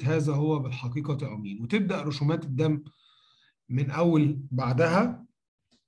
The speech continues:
"وهذه الكأس أيضا". وبرضو نفس اللي عملناه في رسومات الجسد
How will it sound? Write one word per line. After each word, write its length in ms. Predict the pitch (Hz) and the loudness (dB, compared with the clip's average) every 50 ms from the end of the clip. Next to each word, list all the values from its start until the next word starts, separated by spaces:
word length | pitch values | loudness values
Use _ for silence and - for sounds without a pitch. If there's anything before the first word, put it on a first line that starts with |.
| _ _ _ _ _ _ _ _ _ _ _ _ _ _ _ _ _ _ _ _ _ _ _ _ _ _ _ - | _ _ _ _ _ _ _ _ _ _ _ _ _ _ _ _ _ _ _ _ _ _ _ _ _ _ _ -6
"وهذه 380 | 139 139 165 170 160 143 151 151 | -2 2 4 4 4 4 2 2
الكأس 400 | 143 139 143 165 160 151 - - | 0 0 0 -2 -2 -4 -4 -8
أيضا". 600 | - - 156 170 165 151 165 190 196 202 - - - _ _ _ _ _ _ - - _ _ _ _ _ _ - - _ _ _ _ _ _ _ _ _ _ _ _ _ _ _ _ _ _ _ _ _ _ _ _ _ _ _ _ _ _ _ | -4 0 0 2 2 2 2 0 0 -2 -6 -10 -18 _ _ _ _ _ _ -20 -20 _ _ _ _ _ _ -20 -20 _ _ _ _ _ _ _ _ _ _ _ _ _ _ _ _ _ _ _ _ _ _ _ _ _ _ _ _ _ _ _
وبرضو 340 | - 135 156 202 196 180 185 | -2 2 4 4 4 6 4
نفس 260 | 175 202 202 190 - | 4 4 2 2 0
اللي 140 | 180 175 156 | -2 0 0
عملناه 520 | 143 147 143 143 139 143 156 175 185 185 160 | 0 0 2 2 4 4 4 4 2 0 -2
في 160 | - - 156 | -4 -4 -2
رسومات 460 | 143 127 - 131 147 156 175 170 170 | -2 -2 0 2 2 2 2 2 0
الجسد 560 | 147 127 120 156 165 - 190 190 196 196 - | -2 -2 0 0 0 0 -2 -4 -6 -6 -8